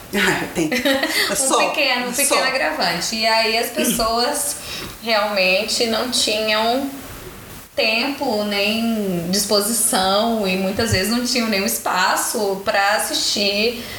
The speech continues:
Speaker 2: filmes fantásticos, né? A realidade tava tomando conta e ela era uma realidade muito triste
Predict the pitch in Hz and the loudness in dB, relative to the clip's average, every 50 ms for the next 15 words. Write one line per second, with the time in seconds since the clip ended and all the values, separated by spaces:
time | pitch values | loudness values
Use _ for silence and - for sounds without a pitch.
0 | - - - - - - - 233 214 214 220 - 247 240 254 - - - - - | -12 -14 -16 -18 -8 -2 0 0 2 2 0 0 0 0 0 0 0 0 -2 -2
1 | - - - 165 180 180 180 180 180 175 170 175 175 180 160 156 160 165 170 180 | -4 -4 -4 -4 0 0 2 2 2 0 0 0 0 0 2 2 2 0 0 0
2 | 165 165 175 175 - - - - - - - - 170 160 170 170 - 175 160 165 | 0 0 0 0 -2 -6 -10 -14 -14 -8 -2 0 0 0 0 0 0 0 0 0
3 | 165 - - - 185 175 175 180 175 - 180 175 175 175 170 165 160 165 170 165 | -2 -2 -2 0 0 0 0 0 0 0 2 2 4 4 2 2 2 2 2 2
4 | 160 160 160 165 170 180 175 - 170 170 175 180 170 170 175 160 156 170 180 180 | 2 2 2 0 0 -2 -4 -4 -2 -2 0 2 2 2 2 0 0 0 0 0
5 | 190 214 240 285 294 302 - - - 175 165 170 190 220 - - - - | 0 2 2 2 0 -2 -4 -4 -4 -2 0 0 0 0 0 0 -2 -2